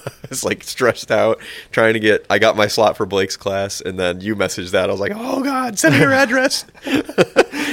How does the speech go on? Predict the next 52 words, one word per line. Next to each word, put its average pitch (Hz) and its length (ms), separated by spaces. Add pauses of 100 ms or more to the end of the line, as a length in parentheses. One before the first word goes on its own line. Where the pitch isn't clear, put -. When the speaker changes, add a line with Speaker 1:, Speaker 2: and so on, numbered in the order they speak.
Speaker 2:
Yeah, 131 340
it's, 151 240 (300)
uh, 117 340
it, 139 180
it, 156 200
well, 175 180
'cause 143 580
I 131 100
think 185 280
some 143 200
of 151 120
those 113 420
two-day 123 380
courses 131 640
were, 107 180
Speaker 1:
Yeah. 101 80
Speaker 2:
like, 101 180
high 110 340
demand. 98 420
Like, 101 160
Speaker 1:
Blake's 120 320
class 107 340
went 98 280
fast. - 760 (240)
Speaker 2:
So - 280
did 165 200
Speaker 1:
It - 60
was, 127 160
Speaker 2:
O - 20
T 120 120
G's. 98 320
Speaker 1:
I 87 40
think 107 180
it 123 40
was 101 160
inside 95 340
of 87 80
the 73 60
first - 340
hour. 80 380
They 98 120
put 123 180
it 113 80
in 95 80
their 82 140
story. 82 540
It 71 60
was 87 140
a 90 40
funny 90 260
meme 87 260
of, 82 240